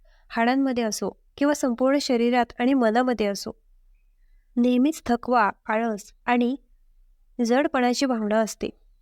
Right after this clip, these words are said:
म्हणून आयुर्वेद म्हणतो की तीळ हे एक अद्भुत अन्न आहे, जे शरीराला संपूर्ण शक्ती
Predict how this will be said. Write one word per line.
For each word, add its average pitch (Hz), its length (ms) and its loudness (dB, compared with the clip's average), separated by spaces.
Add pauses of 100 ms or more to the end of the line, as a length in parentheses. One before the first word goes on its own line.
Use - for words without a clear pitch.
(440)
म्हणून 240 300 2 (120)
आयुर्वेद 247 480 0
म्हणतो 220 440 -2 (240)
की 269 80 0 (120)
तीळ 254 260 2
हे 240 160 0 (120)
एक 233 300 -2
अद्भुत 226 380 -2
अन्न 220 220 0
आहे, 202 280 -2 (680)
जे 240 200 2
शरीराला 233 680 0
संपूर्ण 269 520 -2
शक्ती - 440 -4